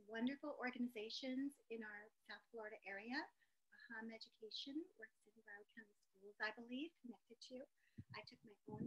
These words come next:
mindfulness-based stress reduction through Mindful Kids Miami, and then I, I researched this Florida community of mindfulness as well.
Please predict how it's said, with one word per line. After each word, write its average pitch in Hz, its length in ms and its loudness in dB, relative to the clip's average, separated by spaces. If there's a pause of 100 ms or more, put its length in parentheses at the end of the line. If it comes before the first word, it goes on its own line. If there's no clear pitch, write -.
mindfulness-based - 960 2
stress 214 320 -2
reduction 233 480 0
through 233 240 -4
Mindful 208 480 -8 (400)
Kids - 240 -14
Miami, 208 560 -2 (400)
and 233 80 -8
then 226 160 -14
I, 220 80 -18
I 214 320 -16 (140)
researched - 420 -8
this - 240 -16
Florida 220 240 -6 (160)
community 208 560 -12 (320)
of - 160 -16
mindfulness 202 720 -8
as - 160 -18
well. 190 240 0